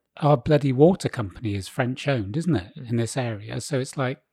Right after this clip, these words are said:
Speaker 1: you know, we can't just go, "Everything's gotta be British."
Speaker 2: No, no, that, that almost wasn't my point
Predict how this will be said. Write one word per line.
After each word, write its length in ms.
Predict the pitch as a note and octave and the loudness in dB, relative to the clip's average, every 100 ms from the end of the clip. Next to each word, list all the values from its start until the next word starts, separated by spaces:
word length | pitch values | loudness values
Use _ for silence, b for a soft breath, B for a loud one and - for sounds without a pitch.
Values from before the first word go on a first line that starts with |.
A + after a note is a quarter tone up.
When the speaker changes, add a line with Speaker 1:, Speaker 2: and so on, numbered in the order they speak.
| _ _ | _ _
Speaker 1:
you 100 | D#3 | -4
know, 80 | C3 | -2
we 100 | A#2 | -2
can't 280 | - C#3+ C3+ | -2 -2 0
just 160 | B2 | -4
go, 100 | - | 0
"Everything's 440 | A#2 A#2 A2+ A#2 G#2+ | 0 0 -4 -6 -4
gotta 180 | B2 G2+ | -4 -4
be 100 | G#2+ | 0
British." 520 | E3 D#3 - - - | 4 4 2 -16 -4
Speaker 2:
No, 160 | F#3+ C#3+ | -2 0
no, 100 | D3+ | -2
that, 160 | E3 | -2
that 140 | - F3+ | -2 -4
almost 580 | E3+ E3+ E3 D#3 D3 | -4 0 4 4 2
wasn't 220 | C3 B2 B2+ | -2 -2 -2
my 100 | A#2+ | -2
point 320 | - C#3 | 0 0